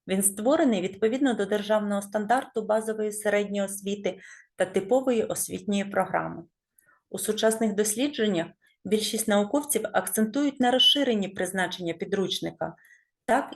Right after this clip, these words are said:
із пасивного носія інформації він перетворюється на засіб формування компетентностей,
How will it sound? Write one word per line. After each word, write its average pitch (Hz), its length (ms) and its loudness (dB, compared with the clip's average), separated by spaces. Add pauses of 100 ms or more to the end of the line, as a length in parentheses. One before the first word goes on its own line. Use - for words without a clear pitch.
із - 160 -2
пасивного 247 600 2
носія 226 380 2
інформації 214 840 -2
він 202 200 -2
перетворюється 208 720 0
на 180 140 -4
засіб - 360 -2
формування 185 520 0
компетентностей, 175 1120 -6